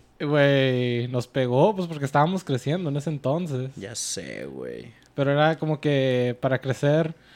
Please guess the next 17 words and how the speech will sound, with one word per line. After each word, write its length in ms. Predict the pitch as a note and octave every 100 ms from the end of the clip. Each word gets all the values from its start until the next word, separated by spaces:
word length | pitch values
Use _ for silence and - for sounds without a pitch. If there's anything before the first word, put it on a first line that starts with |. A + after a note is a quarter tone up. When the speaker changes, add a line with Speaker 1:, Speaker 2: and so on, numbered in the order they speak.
| - - _ _ -
Speaker 1:
necesitas 340 | C#3 C3 D3
tirarte 540 | D3+ C#3 C#3 E3 D#3+ D3
a 100 | C3
una 220 | C3 C#3+
morra 480 | C#3+ C#3 C3+ C3+ C3
en 100 | B2
el 80 |
baño 220 | A#2 A#2+ C#3
de 60 |
tu 80 | C3+
escuela, 400 | A#2+ C3 A#2+ B2
güey. 240 | A#2+ B2+ C3+
Speaker 2:
<laughs> 60 |
Speaker 1:
Así 320 | C#3 C#3+ C#3 F3+
más 200 | F3 F3+
o 60 |
menos. 160 | G3+ D#3